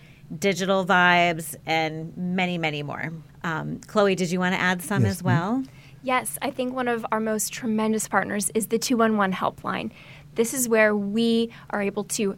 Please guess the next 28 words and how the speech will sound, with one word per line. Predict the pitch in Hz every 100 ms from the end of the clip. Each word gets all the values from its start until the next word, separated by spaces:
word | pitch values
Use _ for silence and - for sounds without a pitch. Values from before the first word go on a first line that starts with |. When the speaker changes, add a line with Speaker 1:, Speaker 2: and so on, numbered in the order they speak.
| -
Speaker 3:
um, | 208 208
connect | - 262 247 240
the |
people | 233 233 233
who | 240
reach | 233 220
out | 208 226
to | - 202
us. | 185 - - - -
Um, | 208 202
we |
tell | 202 214
them | 208 202 196 -
to | - 214
call | 196 - 220
the | 226
two | 220 226
one | 220 214
one | 208
helpline, | 202 190 185 190 190 - -
and | 214 214
from | 214
there | 214 233
they | 214
can | 214 220
be | 202
connected | 240 190 202 196
with | 190 190